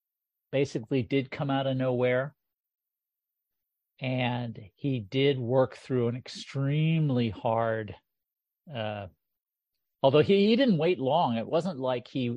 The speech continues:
he was in the minors for years. He, he had his stuff, uh, really quickly.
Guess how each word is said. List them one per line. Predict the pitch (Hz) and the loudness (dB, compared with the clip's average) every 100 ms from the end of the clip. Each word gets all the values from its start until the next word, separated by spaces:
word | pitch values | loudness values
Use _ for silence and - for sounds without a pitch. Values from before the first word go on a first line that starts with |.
| - | -8
he | 135 135 | -4 -2
was | 120 127 117 - - | 0 0 -2 -10 -6
in | 143 | -2
the | 131 | 0
minors | 120 127 139 127 - - | 0 0 0 -2 -4 -10
for | 104 | -8
years. | 110 127 107 - - - _ _ _ _ _ _ _ _ _ | -2 -2 -2 -10 -18 -20 _ _ _ _ _ _ _ _ _
He, | _ 165 160 147 | _ 2 2 2
he | 160 160 | 2 4
had | 165 | 4
his | 131 113 | 0 -2
stuff, | - - 120 101 - _ _ _ - | -6 0 0 -2 -12 _ _ _ -16
uh, | 131 107 107 104 143 | -12 -12 -12 -16 -12
really | 120 131 139 139 123 | -4 2 4 4 2
quickly. | 110 - 117 - - - | -2 -6 -6 -6 -16 -16